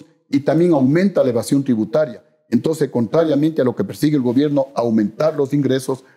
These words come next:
los ingresos se van a reducir. Cuando uno reduce los impuestos al pueblo, en este caso al pueblo ecuatoriano, como lo hice en mi primer gobierno, cuando se reducen las tasas de interés, las recaudaciones más bien aumentan. Entonces, bajando el iva del doce al diez por ciento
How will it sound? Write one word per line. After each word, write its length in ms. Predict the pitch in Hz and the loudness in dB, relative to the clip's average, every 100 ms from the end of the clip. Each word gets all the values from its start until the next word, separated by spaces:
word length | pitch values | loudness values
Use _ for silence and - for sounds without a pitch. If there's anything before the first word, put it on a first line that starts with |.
| _ | _
los 220 | - 139 139 | 0 0 2
ingresos 420 | 120 143 151 143 | 0 0 -2 -4
se 80 | 117 | 0
van 180 | 131 | 0
a 60 | 127 | 0
reducir. 760 | 110 92 - 156 107 - _ _ - | -2 -8 0 0 0 -12 _ _ -2
Cuando 300 | 139 143 165 | 0 2 2
uno 400 | 196 180 160 160 | 2 2 0 0
reduce 680 | 127 131 131 123 233 233 151 | 0 2 2 2 -2 -2 0
los 200 | 127 107 | 0 0
impuestos 500 | 110 - 139 139 120 | -2 0 -2 -2 0
al 180 | 104 98 | 0 -2
pueblo, 460 | - 120 117 131 - _ | -2 0 0 -2 -4 _
en 80 | 120 | 0
este 220 | 123 123 | 0 0
caso 220 | 131 123 | -2 -2
al 60 | 107 | -4
pueblo 220 | - 120 | -2 -2
ecuatoriano, 520 | 123 120 131 123 135 - - _ _ - | -2 -2 0 0 0 -4 -20 _ _ -4
como 220 | 127 127 | 0 2
lo 140 | 123 | 2
hice 260 | 185 208 139 | 2 0 0
en 60 | |
mi 100 | 117 | 0
primer 280 | 110 110 110 | 0 -2 0
gobierno, 480 | 117 123 110 127 147 - _ | 0 2 2 0 -4 -8 _
cuando 300 | - 131 139 | -4 -2 -2
se 140 | 131 131 | 0 -2
reducen 540 | 120 120 196 226 147 | 0 2 0 0 0
las 160 | 123 - | 0 0
tasas 300 | 117 120 107 | -2 0 -2
de 80 | 110 | -2
interés, 540 | 101 110 113 123 - _ _ _ _ - | 0 0 0 -2 -14 _ _ _ _ -4
las 400 | 127 143 - 117 | 0 0 -4 -6
recaudaciones 680 | 123 127 120 123 - 147 120 | -4 -2 -2 -2 0 0 0
más 160 | 117 | 0
bien 180 | 127 123 | 0 0
aumentan. 640 | 110 120 143 123 - 92 _ _ _ - | 0 0 0 -2 -6 -16 _ _ _ -8
Entonces, 380 | 131 202 190 | -2 0 0
bajando 400 | 143 139 180 185 | -2 -2 0 0
el 80 | 147 | 0
iva 200 | 180 165 | 0 0
del 180 | 127 113 | -2 -2
doce 260 | 165 165 131 | -4 -2 -2
al 80 | |
diez 180 | 120 143 | 0 -2
por 140 | - 117 | -2 -4
ciento 460 | 117 107 - 151 | 0 0 0 -4